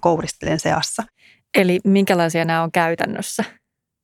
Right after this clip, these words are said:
Speaker 1: Kutakuinkin ne on aina ilmeisesti vähän samankaltaisia. Elikkä tota, jos ne on muutama kohtaus, niin mä lähden Vaeltelen ja hiplailen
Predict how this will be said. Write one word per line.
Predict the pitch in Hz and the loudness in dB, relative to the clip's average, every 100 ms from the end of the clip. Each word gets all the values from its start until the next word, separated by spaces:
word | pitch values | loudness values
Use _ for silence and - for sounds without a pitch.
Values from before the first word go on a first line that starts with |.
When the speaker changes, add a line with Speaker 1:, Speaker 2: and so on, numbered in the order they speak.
| _ _ _ _ - | _ _ _ _ 2
Speaker 1:
Kutakuinkin | 285 311 302 269 254 | 4 4 4 4 4
ne | |
on | 254 | 4
aina | 240 247 233 | 2 2 2
ilmeisesti | 214 220 - | 0 0 0
vähän | 220 196 | 0 2
samankaltaisia. | 233 214 202 214 202 190 180 175 | 2 2 2 0 0 -2 0 0
Elikkä | 185 180 - 175 | 0 -2 -2 -2
tota, | 185 185 | 0 2
jos | 190 - | 0 2
ne | 185 | 0
on | 190 | 2
muutama | 247 247 196 | 0 2 0
kohtaus, | 196 196 175 185 180 190 | 0 -2 0 0 0 2
niin | 175 175 - - - _ _ _ _ | 0 0 -6 -20 -20 _ _ _ _
mä | 190 185 180 | 2 2 4
lähden | 185 226 208 202 - - - - - | 2 2 0 -4 -8 -16 -20 -20 -12
Vaeltelen | - 190 233 220 190 196 180 180 | -4 2 4 4 2 2 2 2
ja | 185 - - | 0 -6 -2
hiplailen | 214 226 190 170 175 185 | 0 0 0 2 0 -2